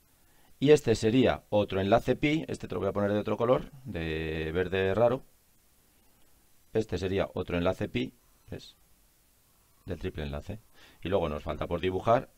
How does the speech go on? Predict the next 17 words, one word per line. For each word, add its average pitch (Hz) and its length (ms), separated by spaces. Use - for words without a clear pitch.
este, 92 480
que - 120
es - 80
el 82 120
enlace 82 440
sigma 82 500
H 90 300
C, 120 280
y - 40
este - 160
que 85 60
es 82 80
el 82 100
enlace 82 280
sigma 95 300
H 73 200
C. 80 160